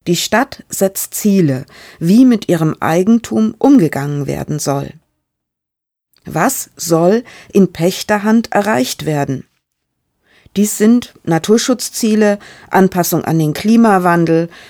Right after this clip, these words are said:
sozialstrukturelle Ziele. Das Ziel der integrierenden Vielfalt an Menschen und Meinungen kann nur mit guten Regeln und Verfahren sowie einer passenden und konfliktminimierenden Organisation gelingen.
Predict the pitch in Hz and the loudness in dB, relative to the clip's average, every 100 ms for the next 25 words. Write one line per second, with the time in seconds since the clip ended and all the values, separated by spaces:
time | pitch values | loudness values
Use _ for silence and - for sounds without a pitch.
0 | - - 180 - 160 175 170 - 139 - | -6 -2 -2 0 0 0 -2 -6 -8 -6
1 | 147 135 143 156 - 151 135 131 - _ | -6 -4 -6 -8 -8 -6 -6 -8 -14 _
2 | _ _ _ _ _ _ _ _ _ _ | _ _ _ _ _ _ _ _ _ _
3 | _ _ - 143 - - 240 262 220 170 | _ _ -8 -8 -8 -2 2 2 2 0
4 | - 247 247 208 202 202 208 180 156 151 | 4 2 2 0 2 4 4 2 0 -2
5 | - 233 226 - 139 123 - 147 151 180 | 0 2 0 -4 -4 -2 -2 -2 0 2
6 | 262 - - 196 185 151 151 143 165 196 | 2 -2 -2 0 2 2 2 0 0 -2
7 | - - - - - 214 233 262 233 240 | -6 -16 -20 -12 2 6 8 6 4 0
8 | 277 240 180 175 214 240 220 - 165 - | 0 2 4 4 4 4 2 2 -2 -2
9 | 160 - 160 156 165 202 240 - - - | -8 -6 -4 -4 -2 -2 -2 -6 -16 -20
10 | - - 208 240 - 196 185 175 - 247 | -12 0 4 4 4 4 2 0 -4 -4
11 | - 247 220 220 - 180 175 185 170 - | 0 2 4 2 2 0 0 -2 -2 0
12 | 240 247 - 196 196 185 175 180 180 185 | 0 0 -2 2 4 4 4 4 2 -2
13 | 185 - 175 190 190 196 196 - 214 185 | -2 -2 -2 0 0 -2 -4 0 2 2
14 | 151 131 127 135 151 | 2 0 -2 -4 -6